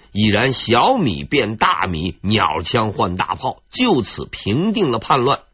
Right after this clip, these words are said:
名垂千古。此等空手套白狼的奇迹，可谓绝无仅有，堪称不世之奇功。在我看来，支撑他一路走来建立绝代功勋的，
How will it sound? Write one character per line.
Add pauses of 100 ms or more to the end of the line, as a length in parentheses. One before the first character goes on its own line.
(160)
名
垂
千
古。 (1400)
此
等
空
手
套
白
狼
的
奇
迹， (320)
可
谓
绝
无
仅
有，
堪
称
不
世
之
奇
功。 (1120)
在
我
看
来， (800)
支
撑
他
一
路
走
来
建
立
绝
代
功
勋
的，